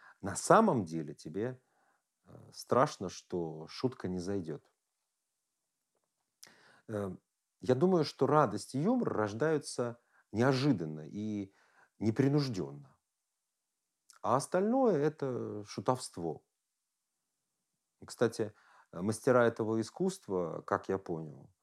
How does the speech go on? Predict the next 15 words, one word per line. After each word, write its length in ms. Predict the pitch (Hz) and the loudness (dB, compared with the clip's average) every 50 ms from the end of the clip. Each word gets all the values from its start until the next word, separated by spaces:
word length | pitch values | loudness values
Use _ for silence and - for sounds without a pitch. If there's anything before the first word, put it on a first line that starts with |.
| _ _ _ _ - _ _ _ _ - | _ _ _ _ -20 _ _ _ _ -20
э, 100 | 76 76 - | -20 -12 -4
порой 280 | - 90 95 117 135 131 | -2 0 0 0 0 0
довольно 760 | 110 101 98 98 120 123 117 110 104 101 98 95 92 90 90 - _ _ - | -2 -2 0 0 0 0 -2 -2 -4 -6 -8 -8 -10 -12 -14 -18 _ _ -12
несчастные 580 | 104 104 - - - 135 104 - - - 85 90 | -10 -10 -8 -4 -4 -4 -4 -4 -8 -10 -10 -8
люди. 360 | 87 92 80 - - - - _ _ _ _ _ _ _ _ _ _ _ _ _ _ _ _ _ _ _ _ _ - | -8 -8 -10 -10 -12 -20 -20 _ _ _ _ _ _ _ _ _ _ _ _ _ _ _ _ _ _ _ _ _ -2
Пусть 220 | 113 117 - - 123 | -2 -2 -2 -2 -4
не 100 | 120 120 | -4 -4
все, 420 | - - - 170 185 208 214 208 _ _ _ _ _ _ _ _ _ _ _ _ _ _ _ - | -4 -6 -2 0 0 0 0 -4 _ _ _ _ _ _ _ _ _ _ _ _ _ _ _ -12
но 340 | 90 92 92 95 98 104 | -10 -8 -6 -4 -4 -4
часто 460 | 104 - - 143 151 147 - - 123 117 | -4 -2 0 0 0 0 -2 -4 -4 -4
именно 720 | - - 117 113 113 117 113 110 107 107 107 104 101 - _ _ _ _ _ - | -4 -2 -4 -2 -2 -2 -2 -4 -4 -6 -6 -8 -10 -12 _ _ _ _ _ -20
юмор 680 | - 151 - 131 180 220 233 190 107 85 - - - _ _ _ _ _ _ _ _ _ _ _ _ - | -10 -4 0 2 2 4 4 2 2 2 -2 -6 -16 _ _ _ _ _ _ _ _ _ _ _ _ -8
лечит 440 | 90 95 110 104 - - 113 - - | -4 -4 -4 -4 -6 -8 -12 -12 -10
от 180 | - 95 87 95 | -10 -10 -10 -8
бед 340 | 87 90 104 98 90 - | -6 -4 -4 -4 -4 -6